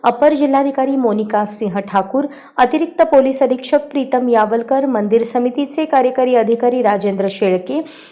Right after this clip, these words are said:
उपविभागीय अधिकारी सचिन इथापे, तहसीलदार सचिन लंगुटे, मुख्याधिकारी प्रशांत जाधव उपस्थित होते. भाविकांना आवश्यक सोयी सुविधा उपलब्ध व्हाव्यात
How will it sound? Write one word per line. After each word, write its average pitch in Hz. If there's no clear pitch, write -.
उपविभागीय 302
अधिकारी 262
सचिन 247
इथापे, 214
तहसीलदार 277
सचिन 277
लंगुटे, 247
मुख्याधिकारी 269
प्रशांत 240
जाधव 208
उपस्थित 208
होते. 190
भाविकांना 208
आवश्यक 220
सोयी 240
सुविधा 240
उपलब्ध 247
व्हाव्यात 220